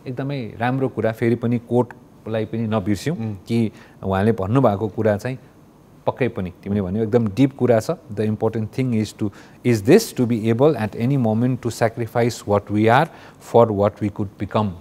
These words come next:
Speaker 1: भन्नुभएको छ।
Speaker 2: त्यही हो, भन्नु चाहिँ हामीले जे छौँ त्यसलाई छोडेर हामी जे हुन सक्छौँ, जे छौँ त्यसलाई छाडेर जे हुन सक्छौँलाई चाहिँ हामीले प्राथमिकता राख्न सक्यो भने हामीहरू अगाडि बढ्न सक्छौँ भन्ने किसिमको हो। त्यो पनि एकदम त्यो हामी कम्फर्ट जोन भन्छौँ।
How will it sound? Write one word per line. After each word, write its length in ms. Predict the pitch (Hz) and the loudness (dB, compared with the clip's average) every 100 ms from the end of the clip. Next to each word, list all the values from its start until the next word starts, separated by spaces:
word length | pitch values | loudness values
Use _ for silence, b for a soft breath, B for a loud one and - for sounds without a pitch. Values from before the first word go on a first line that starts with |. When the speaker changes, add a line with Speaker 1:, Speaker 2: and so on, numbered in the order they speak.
| - | -16
Speaker 1:
भन्नुभएको 300 | 82 85 73 | -14 -12 -8
छ। 40 | |
Speaker 2:
त्यही 140 | 175 117 | -2 -2
हो, 180 | 98 - - - | -2 -10 -20 -4
भन्नु 300 | 127 170 180 | 0 0 2
चाहिँ 160 | 196 101 | 2 2
हामीले 300 | 135 170 170 | -2 0 2
जे 180 | 156 165 | 2 0
छौँ 520 | 147 165 131 101 101 - - - - | -2 -4 -4 -6 -12 -18 -20 -20 -4
त्यसलाई 300 | 170 185 170 | -4 2 0
छोडेर 400 | - - 156 160 | 0 2 4 6
हामी 260 | 117 120 123 | 4 0 -2
जे 160 | 143 | 0
हुन 220 | 131 123 | 0 0
सक्छौँ, 440 | 120 147 - 131 107 - - B B B B - | -4 -4 -4 -4 -8 -10 -20 B B B B -6
जे 160 | 135 214 | 0 2
छौँ 180 | 208 | 2
त्यसलाई 220 | 185 175 151 | 4 4 4
छाडेर 440 | - - 156 175 | 0 2 4 2
जे 160 | 120 156 | 2 0
हुन 180 | 135 | 0
सक्छौँलाई 760 | 123 160 - 165 147 123 123 127 | 0 -2 0 0 0 0 -2 -2
चाहिँ 200 | 131 120 | -2 -4
हामीले 300 | 101 110 113 - 104 95 90 - - - - 98 | -4 -6 -6 -8 -12 -14 -16 -20 -20 -20 -20 -2
प्राथमिकता 500 | 147 143 151 135 131 | 0 0 -2 -4 -6
राख्न 260 | 117 113 113 | -4 -6 -6
सक्यो 320 | 117 113 110 | -8 -6 -6
भने 200 | 98 139 | -6 -8
हामीहरू 280 | 110 98 101 | -8 -8 -8
अगाडि 200 | 104 107 | -6 -6
बढ्न 180 | 101 98 | -8 -12
सक्छौँ 300 | 107 - 95 | -14 -10 -8
भन्ने 140 | 95 | -8
किसिमको 420 | 90 104 101 110 | -10 -8 -2 2
हो। 80 | 147 - B B | 2 0 B B
त्यो 120 | 226 | 4
पनि 80 | 220 | 4
एकदम 280 | 208 226 139 | 8 6 6
त्यो 100 | 156 | 4
हामी 140 | 135 | 4
कम्फर्ट 400 | 143 185 196 208 | 6 6 10 8
जोन 220 | 156 170 127 | 8 2 2
भन्छौँ। 280 | 104 160 | 0 -2